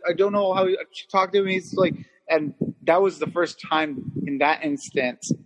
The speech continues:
one of many, that I had to talk to someone with a child with autism, or,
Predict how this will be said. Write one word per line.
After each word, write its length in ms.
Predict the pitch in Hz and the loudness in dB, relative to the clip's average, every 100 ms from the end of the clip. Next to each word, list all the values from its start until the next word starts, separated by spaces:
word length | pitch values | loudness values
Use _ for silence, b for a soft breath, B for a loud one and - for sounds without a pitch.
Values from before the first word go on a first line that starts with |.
| - - - - | -10 -10 -18 -4
one 300 | 135 160 196 | 4 4 4
of 200 | 196 170 | 2 0
many, 520 | 151 196 160 139 135 _ _ _ _ - | 2 2 2 -2 -6 _ _ _ _ 2
that 340 | 147 143 139 147 | 4 4 2 0
I 140 | 147 | 2
had 240 | 147 139 | 2 -2
to 260 | 135 135 139 _ _ | -2 -4 -6 _ _
talk 280 | 151 143 - | 0 0 -2
to 60 | |
someone 500 | - 131 131 131 131 | -8 -6 -2 -2 -4
with 320 | 135 131 127 _ - | -2 -2 -2 _ -4
a 80 | 135 | -2
child 320 | - 123 120 | 2 2 0
with 100 | 127 - | -2 -2
autism, 500 | 202 160 127 127 131 | 0 0 -2 -2 2
or, 360 | 151 147 135 | 4 4 2